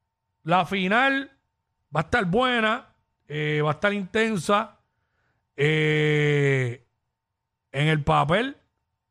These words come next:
Bayamón se supone que gane, ¿verdad? Porque es el equipo que estuvo primero toda la temporada, es el equipo campeón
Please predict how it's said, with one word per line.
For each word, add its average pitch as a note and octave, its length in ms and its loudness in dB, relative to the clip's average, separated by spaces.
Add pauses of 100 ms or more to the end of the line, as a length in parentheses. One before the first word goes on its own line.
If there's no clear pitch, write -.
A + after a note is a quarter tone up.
Bayamón D#3 580 -2
se G3 80 -4
supone D#3+ 380 0
que G3 120 2
gane, F3+ 320 0 (540)
¿verdad? B2 380 0
Porque C#3 680 0 (600)
es C#3+ 180 2
el F3 100 0
equipo F3 320 -2
que E3 80 -2
estuvo F3 480 0
primero D#3+ 640 0
toda E3 380 2
la F#3 120 2
temporada, F3 840 0 (580)
es C#3+ 160 -2
el E3+ 100 2
equipo F3+ 580 0
campeón F3+ 880 0